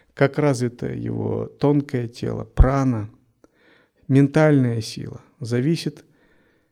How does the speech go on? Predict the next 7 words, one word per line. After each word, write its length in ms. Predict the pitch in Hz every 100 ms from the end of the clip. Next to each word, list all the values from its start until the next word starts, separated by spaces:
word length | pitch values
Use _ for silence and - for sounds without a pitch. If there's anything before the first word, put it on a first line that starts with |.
| _
как 400 | - 180 180 - _
он 220 | 151 143
сможет 480 | 139 143 147 139 127
понять 400 | 123 120 117 113
Бога, 320 | 117 117 117
познать 580 | 117 - 123 127 131 123
Бога, 420 | 123 123 - 98